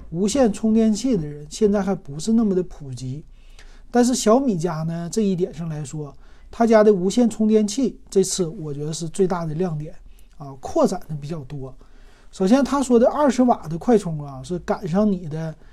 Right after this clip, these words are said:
呃，就有线的快充了。有线快充呢，之前小米八用的是十八瓦的有线，那这个呢，二十瓦的无线啊，所以充电速度你不用担心。他说呢，是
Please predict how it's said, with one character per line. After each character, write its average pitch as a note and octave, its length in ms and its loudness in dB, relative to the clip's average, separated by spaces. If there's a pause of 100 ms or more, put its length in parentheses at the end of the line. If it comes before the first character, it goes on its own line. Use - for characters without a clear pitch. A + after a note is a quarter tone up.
(200)
呃， D3+ 200 -8
就 E3 140 -4
有 E3 260 -6
线 C4 360 2
的 D3 80 -8 (160)
快 F3+ 180 -2
充 C#3 240 -10
了。 B2 100 -16 (520)
有 F3 120 0
线 C4 220 2
快 B3+ 160 6
充 F3+ 240 0
呢， E3+ 220 -6
之 A#3 200 -2
前 F3+ 220 -4
小 F#3 220 0
米 F3+ 160 0
八 D3 260 -12
用 E3+ 180 -6
的 D3 120 -8
是 D3+ 180 -10
十 - 260 -6
八 G#3 280 -2
瓦 G3+ 180 -2
的 D3+ 100 -8
有 F3+ 140 -8
线， D3 240 -12 (720)
那 A3 140 4
这 B3 180 4
个 G3 120 6
呢， E3+ 200 -6
二 A#3 160 6
十 F3 160 -2
瓦 E3+ 240 -6
的 D#3+ 140 -10
无 C#3+ 280 -8
线 C4 320 -2 (160)
啊， B2 220 -16
所 G3 180 4
以 F3 140 4 (300)
充 A#3 220 4
电 A#3+ 140 6
速 A#3 240 0
度 D#3 160 -6 (100)
你 D3+ 140 -8
不 C#3+ 140 -8
用 F3 180 -2
担 D3+ 160 -8
心。 C3 220 -12 (480)
他 A#3+ 220 6
说 G#3 200 6
呢， F3+ 140 -4
是 E3 300 -6